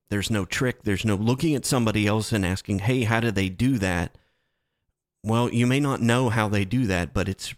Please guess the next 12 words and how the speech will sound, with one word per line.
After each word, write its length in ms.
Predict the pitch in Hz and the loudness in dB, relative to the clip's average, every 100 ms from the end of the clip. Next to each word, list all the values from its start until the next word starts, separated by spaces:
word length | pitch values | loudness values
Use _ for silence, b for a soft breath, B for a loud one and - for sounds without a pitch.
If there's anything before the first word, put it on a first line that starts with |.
| - | -4
really 480 | 127 139 127 110 101 _ _ _ _ | -2 0 0 -2 -6 _ _ _ _
not 220 | 104 98 | -2 0
a 60 | 98 | 0
secret. 420 | - 104 - 69 - _ _ _ _ _ _ _ _ _ - | -2 -4 -4 -8 -8 _ _ _ _ _ _ _ _ _ -4
Any 200 | 110 131 | 0 2
basic 340 | 120 117 117 | 0 0 -2
search 260 | - 117 - | 0 0 2
engine, 320 | 120 110 110 | 2 2 2
you 140 | 98 | 0
Google 480 | 92 - 120 120 123 | -2 0 0 2 2
it, 100 | 113 - | 0 0
any 260 | 107 98 | -2 -2